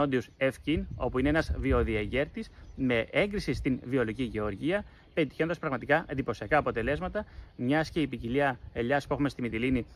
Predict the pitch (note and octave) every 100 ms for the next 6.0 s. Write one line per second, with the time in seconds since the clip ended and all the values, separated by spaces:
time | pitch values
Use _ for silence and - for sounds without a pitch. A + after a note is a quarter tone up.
0 | - C#3+ C#3+ A#2+ A2 A2 D3+ G#3 - -
1 | - - B2+ A#2+ A#2+ - D3+ C#3 C#3+ D3
2 | C#3 A#2 A#2+ C#3 B2 C3+ - C#3 B2 -
3 | C#3+ E3 F3 A#3+ A#3+ - - - - C3+
4 | C3+ C#3 C3 D#3+ G3 - - - C3 B2+
5 | C3 C3 B2 C3+ E3+ F3+ C3+ D3+ D#3 G3+